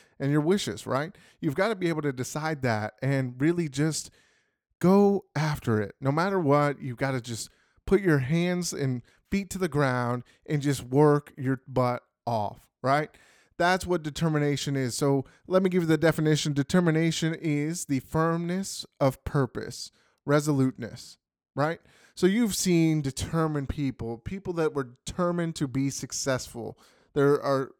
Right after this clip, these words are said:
tons of accounts that you can see within, right? So, you know, just going through history, you know, you look at Michael, Michael Jordan, right? One of the most, one of the great, or he's, I feel like he's the greatest basketball player in my opinion. Um, and maybe it's 'cause I was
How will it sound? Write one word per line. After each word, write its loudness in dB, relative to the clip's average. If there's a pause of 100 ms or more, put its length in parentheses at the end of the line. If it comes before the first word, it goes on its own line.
(140)
tons 0
of 0
accounts -2
that -8
you -8
can -10
see -2 (260)
within, 2
right? 0
So, 4 (360)
you -4
know, 4
just 0
going 4
through 2
history, 0
you -4
know, 4
you 2
look 2
at 2
Michael, 0 (220)
Michael 0
Jordan, 6
right? 0
One 2
of -2
the 2
most, 4 (720)
one 2
of 4
the 0
great, 2
or 4
he's, -2
I -4
feel -4
like -2
he's -4
the -6
greatest -2
basketball -4
player -2
in -4
my 4
opinion. -2 (340)
Um, -2
and -2
maybe 2
it's 0
'cause -4
I 2
was -4